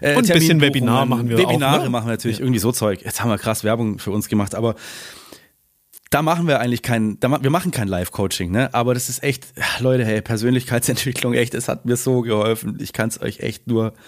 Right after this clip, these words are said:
Speaker 2: wärmstens empfehlen, wenn man bei
Speaker 1: Ja,
Speaker 2: sich
Speaker 1: deswegen
Speaker 2: ist,
Speaker 1: auch
Speaker 2: ist
Speaker 1: den
Speaker 2: sowas
Speaker 1: Begriff, ne,
Speaker 2: Geiles.
Speaker 1: den Begriff Life-Coach, ne, da haben wir ja auch schon drüber gesprochen, ob wir das vielleicht einfach umändern in Persönlichkeitscoach.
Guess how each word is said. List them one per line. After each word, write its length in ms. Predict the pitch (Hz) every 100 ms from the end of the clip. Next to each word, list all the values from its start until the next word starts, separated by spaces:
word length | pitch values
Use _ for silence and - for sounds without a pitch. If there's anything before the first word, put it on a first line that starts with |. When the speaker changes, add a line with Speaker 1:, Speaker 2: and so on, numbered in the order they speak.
| - -
Speaker 2:
wärmstens 680 | - 107 120 127 - 120 117
empfehlen, 540 | - 110 - 110 107 101 -
wenn 160 | 107 107
man 160 | 107
bei 160 | - 135
Speaker 1:
Ja, 80 | 139
Speaker 2:
sich 80 | 120
Speaker 1:
deswegen 180 | 170
Speaker 2:
ist, 160 | 165 -
Speaker 1:
auch 140 | 151
Speaker 2:
ist 80 | 147
Speaker 1:
den 180 | 160 147
Speaker 2:
sowas 120 | 131
Speaker 1:
Begriff, 320 | 113 180 -
ne, 60 | -
Speaker 2:
Geiles. 380 | 156 170 110 - _ -
Speaker 1:
den 180 | 147 143
Begriff 500 | 131 - 175 175 - -
Life-Coach, 1080 | - 127 156 170 - - 165 202 214 - - _ _
ne, 200 | 143 170
da 100 | 165
haben 100 | 143
wir 80 | 143
ja 80 | 135
auch 140 | 175
schon 160 | - 156
drüber 220 | 160 143
gesprochen, 400 | 127 - 190 185
ob 140 | 147
wir 40 | 123
das 180 | 151 -
vielleicht 260 | 143 123
einfach 360 | 127 117 117 -
umändern 460 | - 165 - 139 127
in 240 | - 127
Persönlichkeitscoach. 1300 | 120 123 - 135 135 - 117 131 - - 117 - -